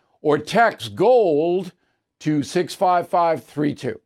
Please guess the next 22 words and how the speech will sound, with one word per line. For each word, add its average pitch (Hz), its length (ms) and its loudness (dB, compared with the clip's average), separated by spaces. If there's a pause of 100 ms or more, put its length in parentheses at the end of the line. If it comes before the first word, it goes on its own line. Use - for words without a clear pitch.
(380)
On 175 140 6
this 139 160 4
Wednesday, 175 500 6
I 147 200 6
am 139 120 4
thinking 170 380 2
about 131 300 6
a 123 60 0
C 190 280 -2
B 165 180 2
S 143 320 2
News 147 320 2
report 110 560 -4
by 117 160 4
White 135 300 2
House 135 260 2
correspondent 123 840 0
Paula 156 640 4 (380)
Reed, 101 760 -6 (680)
who 165 100 0
stated 240 400 6
that 107 440 2